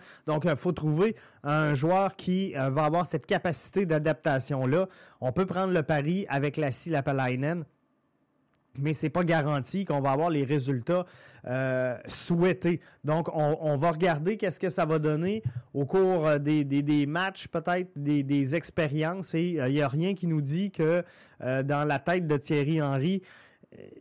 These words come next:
il y a une option là avec Lassi Lapalainen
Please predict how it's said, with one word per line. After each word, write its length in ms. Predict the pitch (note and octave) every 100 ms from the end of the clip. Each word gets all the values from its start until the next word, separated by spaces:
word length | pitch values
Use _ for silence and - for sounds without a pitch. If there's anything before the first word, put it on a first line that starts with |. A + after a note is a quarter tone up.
| _
il 440 | - D#3+ D#3+ G#3 D#3
y 80 | E3
a 120 | E3+
une 140 | E3
option 420 | D#3+ - - E3
là 160 | D#3 F3+
avec 240 | D#3+ D#3
Lassi 260 | D3+ B2 -
Lapalainen 800 | D3 C3+ C#3+ C#3 C3 D3+ F3 E3+